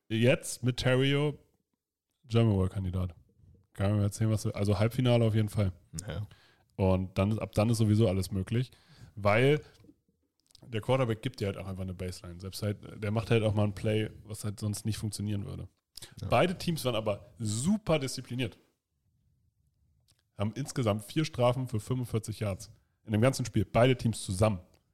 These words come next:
Speaker 2: Ja, ist krass.
Speaker 1: Das ist super wenig. Und wir haben vom Clock-Management gesprochen. Die Lions hatten dreiunddreißig Minuten den Ball, Dresden vierzehn. So.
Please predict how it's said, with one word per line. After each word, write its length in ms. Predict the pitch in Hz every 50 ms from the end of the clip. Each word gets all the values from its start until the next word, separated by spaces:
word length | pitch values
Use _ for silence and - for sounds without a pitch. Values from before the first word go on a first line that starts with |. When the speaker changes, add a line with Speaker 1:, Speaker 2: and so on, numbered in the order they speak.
| - -
Speaker 2:
Ja, 60 | 92
ist 100 | 101 -
krass. 280 | - 92 - - - - _
Speaker 1:
Das 220 | - 107 110 - -
ist 60 | 107 95
super 280 | 98 123 131 - 110
wenig. 320 | 98 104 110 120 131 131 - _ _ _ _ _ _ _ _ _ _ _ _ _ _ _ _ _ _ -
Und 100 | 113 104
wir 60 | 110
haben 80 | 123 147
vom 140 | 170 131 -
Clock-Management 640 | - 123 - - 123 107 98 90 - 98 95 87
gesprochen. 420 | - - - 110 98 87 95 87 - - _ _ _ _ _ _ _ _ _ _ _ _ _ _ _ -
Die 60 | 98
Lions 200 | 101 107 120 -
hatten 180 | 127 - 107
dreiunddreißig 520 | 101 101 110 117 123 117 127 135 - - -
Minuten 280 | 135 139 139 - 139
den 120 | 139 135 131
Ball, 240 | 131 139 151 175 - - _ _ _ _ _ _ _ _ _ _ _ _ _ _ _ _
Dresden 320 | - 107 107 - - 110 -
vierzehn. 300 | - 107 - - - - _ _ _ _ _ _ _ _ _ _ _ _ _ _ _ _ _ _ _ _ _ _ _ _ _
So. 200 | - 104 92 87